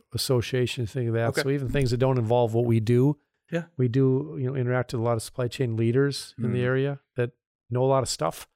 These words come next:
Speaker 2: Yep.
Speaker 1: So if anyone just wants to talk supply chain, we love to do it. We're really engaged at A S U with their
Speaker 2: Mm.
Speaker 1: supply chain department. All it's, it's, it's a, it's a fascinating,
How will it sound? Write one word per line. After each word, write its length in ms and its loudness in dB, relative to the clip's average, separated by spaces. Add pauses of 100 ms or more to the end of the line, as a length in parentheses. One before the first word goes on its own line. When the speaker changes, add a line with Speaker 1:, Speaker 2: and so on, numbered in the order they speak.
Speaker 2:
Yep. 240 -4
Speaker 1:
So 100 -8
if 120 -4
anyone 260 2
just 200 -2
wants 200 -4
to 60 -6
talk 240 -4
supply 380 0
chain, 420 0 (580)
we 80 2
love 180 2
to 80 -4
do 140 0
it. 20 -2
We're 80 0
really 200 4
engaged 360 0
at 60 0
A 100 2
S 180 -4
U 100 -2
with 100 0
their 80 0
Speaker 2:
Mm. 40 -6
Speaker 1:
supply 280 -6
chain 260 -4
department. 380 0
All 100 4
it's, 220 -2
it's, 180 0
it's 180 0
a, 60 -2 (260)
it's 140 -2
a 60 -2
fascinating, 800 2